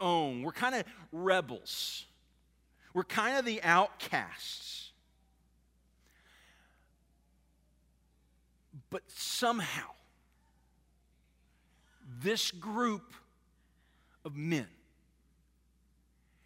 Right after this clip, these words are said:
catch a vision, a glimpse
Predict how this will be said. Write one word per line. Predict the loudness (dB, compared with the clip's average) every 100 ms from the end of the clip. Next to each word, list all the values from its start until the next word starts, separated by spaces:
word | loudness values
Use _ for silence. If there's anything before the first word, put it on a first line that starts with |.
| _ _ _
catch | -4 2 2 2 0
a | -2
vision, | -4 2 6 6 4 -4 -6 -14 _ _ _ _ _ _ _ _ _ _ _ _ _ _ _ _ _ _ _ _ _ _ _ _ _ _ _ _ -16
a | -14 -12
glimpse | -6 4 4 4 -4 -8 -6 -6 -8